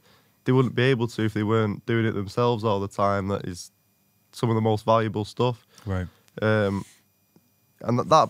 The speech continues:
Speaker 1: that's applied to every module. But again, my recording module, you know, Mark is a full-time, um, engineer,
Speaker 2: Mm.
Speaker 1: producer, and just little things that, that he says, you know,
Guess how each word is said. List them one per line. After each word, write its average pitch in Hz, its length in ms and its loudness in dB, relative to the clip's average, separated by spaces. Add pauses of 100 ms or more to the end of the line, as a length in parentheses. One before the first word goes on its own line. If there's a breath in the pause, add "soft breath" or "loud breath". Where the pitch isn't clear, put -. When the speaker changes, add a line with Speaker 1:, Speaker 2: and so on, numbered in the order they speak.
(120)
Speaker 1:
that's 113 300 4
applied 110 420 2
to 113 140 0
every 120 180 2
module. 107 400 -2
But 101 160 2
again, 117 240 0
my 113 120 2
recording 113 440 0
module, 101 380 -2
you 98 80 -4
know, 98 120 -2
Mark 117 380 0
is 101 300 -10 (600 soft breath)
a - 80 -6
full-time, 107 760 0 (220)
um, 95 380 -4 (100)
engineer, 107 680 0
Speaker 2:
Mm. 95 340 -4 (120)
Speaker 1:
producer, 107 500 0
and 98 140 -4 (120)
just - 300 -8 (160)
little 117 200 0
things 131 340 0
that, 117 220 -4
that 107 120 -4
he 110 80 -6
says, 123 440 -2 (540 loud breath)
you - 100 -4
know, 107 200 2